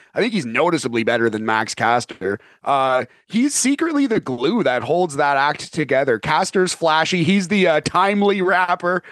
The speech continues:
He <laughs> comes out and raps about the thing that's in the news. But Anthony Bowens is really the, uh, the engine of that car. I think Anthony Bowens is the most improved wrestler in twenty twenty-two. He showed me a lot this year.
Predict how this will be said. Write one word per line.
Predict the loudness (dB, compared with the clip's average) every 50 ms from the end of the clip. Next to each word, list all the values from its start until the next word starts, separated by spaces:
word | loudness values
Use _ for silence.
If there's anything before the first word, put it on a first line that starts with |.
| -20 -12 -6
He | -6 -4
<laughs> | -4
comes | -2 -2 -2 -2 0 0 0
out | 0 2 0 -2 -4 -8 -14 -14 -8
and | -4 -2 0
raps | 2 2 2 0 0 -4
about | -2 -2 -2 0 0
the | -2 -2
thing | 0 -2 -2 0 0
that's | -2 -2 0 -2
in | -2 -2
the | -2 -2
news. | 0 0 0 0 0 -2 -4 -6 -14 -20 -6 _
But | 0 2
Anthony | 2 2 2 0 0 0 0
Bowens | 0 2 2 2 2 2 0 0 -2
is | -2 -2 -2 -2
really | 0 0 0 2 2 0 -2
the, | -2 -2 -2 0 0
uh, | 0 0 0 0 -2
the | -2 -4 -4 -2 -2
engine | -2 -2 -2 -4 -4 -2 -2 -4 -4 -8 -16 -18 -6 -4
of | -2 -2 -2 -2
that | -2 -2 0 -2 -2 -4
car. | -6 -4 -2 -2 -2 -2 -4 -4 -2
I | -2 -2
think | 0 -2 -4 -2 0
Anthony | -2 -2 0 -2 -2 -2
Bowens | 0 0 0 0 -2 -6 -12 -14
is | -8 -6
the | -4 -2 0
most | 0 0 0 0 -4
improved | -4 -2 -2 0 2
wrestler | 0 0 0 0 -2 -2
in | -2
twenty | 0 -2 -2 -2
twenty-two. | 0 -2 -2 -2 -2 -2 0 0
He | 0 0
showed | 0 0 0 0 2
me | 2 0 2
a | 2 2
lot | 2 2 2 2 2 2 2 0 -4
this | -12 -16 -14
year. | -14 -16 -16 -18